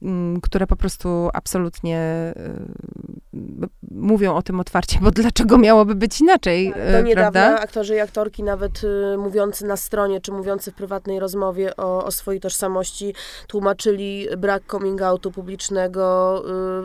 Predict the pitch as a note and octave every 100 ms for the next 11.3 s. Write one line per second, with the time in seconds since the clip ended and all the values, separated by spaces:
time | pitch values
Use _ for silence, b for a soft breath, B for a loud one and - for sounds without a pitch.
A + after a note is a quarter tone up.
0 | G3 - G#3+ G3 - G3 - F#3 F#3 -
1 | F#3+ F#3 E3 D#3 E3 B B B G3 G3
2 | G3+ G3 F#3+ F3+ F3 F3 F#3 F3+ F#3 F3+
3 | F#3 F3+ F3 F3 E3+ - - - - -
4 | - - - - F3 F3+ E3+ F3+ - F3+
5 | F3 - G3+ F3 F3+ - F3+ F#3 A3+ C4+
6 | G#3 F#3 F3+ A3+ A3 A3+ B3+ - E3 D4+
7 | B B - F3 F3 F#3 F#3 - F#3 F#3+
8 | F#3+ E3+ F#3 F#3 F3+ F#3 F#3 F3 E3+ F3+
9 | - - F#3 F3+ F3 F3 F3 E3+ F3 F3+
10 | F3 E3+ E3+ E3+ F3 F3 F3+ F3+ - F3+
11 | E3+ E3+ -